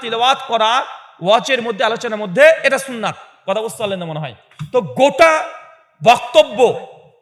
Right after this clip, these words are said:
আপনি গোটাটাকে একদম হারাম সরাসরি বলতে পারবেন না। এমন কেউ যদি কোরআনের আয়াত পাঠ করলো, তারপরে সেটাকে যদি সুর দিয়ে অনুবাদ থেকে ঠিক বলে,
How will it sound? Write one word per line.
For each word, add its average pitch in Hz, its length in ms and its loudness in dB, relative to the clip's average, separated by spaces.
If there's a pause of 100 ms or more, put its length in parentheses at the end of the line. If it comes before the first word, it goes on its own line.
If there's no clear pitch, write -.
(200)
আপনি 202 240 -2
গোটাটাকে 226 480 -2 (500)
একদম 208 240 -2
হারাম 202 540 -2
সরাসরি 220 440 -8
বলতে 226 260 -8
পারবেন 139 300 -6
না। 110 180 -12 (200)
এমন 202 160 0
কেউ 220 200 -4
যদি 220 220 -12
কোরআনের 202 440 -8
আয়াত 175 340 -4 (100)
পাঠ 165 240 -2
করলো, 180 280 -6 (360)
তারপরে 170 320 -4
সেটাকে 202 260 -8
যদি 226 140 -12
সুর 196 320 -10
দিয়ে 220 200 -12 (200)
অনুবাদ 202 380 -6
থেকে 208 160 -12
ঠিক 190 340 -14
বলে, 135 240 -8